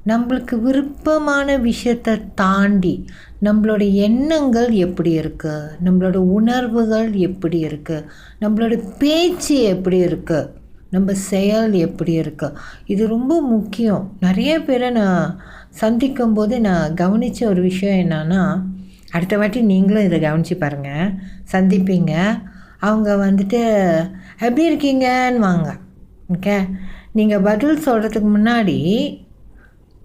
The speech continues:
அவங்க அடுத்த கேள்விக்கு போயிருப்பாங்க. அப்போ இது வந்துட்டு, ஆ, தானாவே அப்படி அப்படி, அப்போ ஒ-, அந்த பதில்ல அவங்களுக்கு அக்கறை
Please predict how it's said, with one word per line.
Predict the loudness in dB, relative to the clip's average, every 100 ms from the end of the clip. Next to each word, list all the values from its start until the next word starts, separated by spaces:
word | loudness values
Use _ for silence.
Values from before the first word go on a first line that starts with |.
| -8
அவங்க | 0 2 4
அடுத்த | 2 0
கேள்விக்கு | 0 2 2 2 0
போயிருப்பாங்க. | 0 0 0 -6 -6 -8 -12 -20 -20 -8
அப்போ | -6 -2 0 2 2 0
இது | 2 2 2 2
வந்துட்டு, | 2 2 0 0 2 2 2 0 -4 -10 -14 -14 -14 -16 -18 -20 -12 -4
ஆ, | -2 -2 -2 -4 -6 -10 -12 -16 -20 -20 -20 -14 -4
தானாவே | 0 2 2 4 2 0
அப்படி | 0 2 4
அப்படி, | 4 4 2 -2 -10 -16 -10
அப்போ | -8 -2 0
ஒ-, | 2 0 2
அந்த | 2 2
பதில்ல | 2 0 2 0 2 0
அவங்களுக்கு | 2 2 2 0 -4
அக்கறை | -4 -4 0